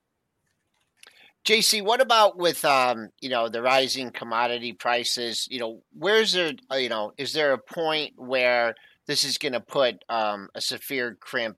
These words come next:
on, uh, demand? And right now, limited supply, right?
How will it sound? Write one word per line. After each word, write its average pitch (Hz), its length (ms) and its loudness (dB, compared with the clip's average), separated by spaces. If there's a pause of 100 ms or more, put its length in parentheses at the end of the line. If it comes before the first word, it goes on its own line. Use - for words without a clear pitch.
on, 104 360 -6
uh, 95 160 -6 (120)
demand? 98 580 -6 (600)
And 104 260 -8
right 123 240 2
now, 123 500 2
limited 123 480 -4
supply, 120 540 0
right? 117 420 -2